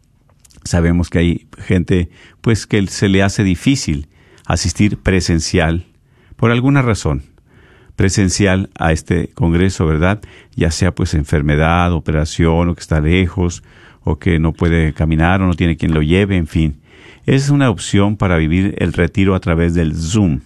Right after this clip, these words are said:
¿sí? Entonces, la venta de boletos para poder tener ese retiro vía Zoom se cierra el miércoles, ¿verdad? Eh, de esta semana.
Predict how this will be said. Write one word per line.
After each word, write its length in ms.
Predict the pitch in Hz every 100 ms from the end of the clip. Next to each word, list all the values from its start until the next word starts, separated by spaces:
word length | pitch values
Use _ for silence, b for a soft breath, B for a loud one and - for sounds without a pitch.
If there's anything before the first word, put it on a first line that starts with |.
| _
¿sí? 320 | - 104 131 - B B B B
Entonces, 680 | - 80 95 90 104 92 - b b b b b
la 160 | 92 87
venta 300 | 101 110 131
de 80 | 117
boletos 680 | 113 104 98 104 98 - -
para 300 | 90 82 - _ _
poder 360 | - 87 98 98
tener 480 | - 90 90 95 - _ - _
ese 360 | - 92 - 87
retiro 560 | 87 82 - 95 92 78
vía 220 | 87 85
Zoom 380 | - 101 113 117 b b b
se 180 | - 87
cierra 360 | - 90 87
el 80 | 92
miércoles, 720 | 85 82 80 95 92 - - - b b b b b _ _ _
¿verdad? 380 | 92 78 82 87 _ _ -
Eh, 220 | 87 82
de 80 | 80
esta 200 | - 85
semana. 800 | 98 95 120 113 95 B B